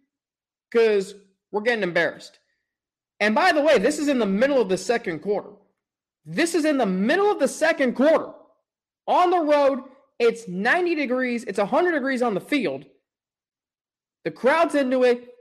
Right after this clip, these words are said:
and all of a sudden your college football playoff aspirations are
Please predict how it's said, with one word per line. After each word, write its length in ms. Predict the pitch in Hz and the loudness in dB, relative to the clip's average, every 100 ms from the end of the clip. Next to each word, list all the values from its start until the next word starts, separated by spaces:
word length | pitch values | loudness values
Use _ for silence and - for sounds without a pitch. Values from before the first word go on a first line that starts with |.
| _ _ _ | _ _ _
and 560 | 226 233 220 202 190 - | -2 0 2 -2 -6 -4
all 220 | 208 269 | 0 2
of 60 | 320 | 2
a 60 | 311 | 0
sudden 280 | 277 262 | 0 0
your 80 | 226 | -2
college 320 | 202 226 269 | -2 0 0
football 380 | 247 247 247 214 | 0 -2 0 -2
playoff 320 | 214 240 220 | 0 -2 0
aspirations 760 | 214 202 - 202 190 190 165 - | 0 -2 -4 -2 -2 -4 -8 -4
are 520 | 185 180 175 160 156 | 0 2 2 0 -4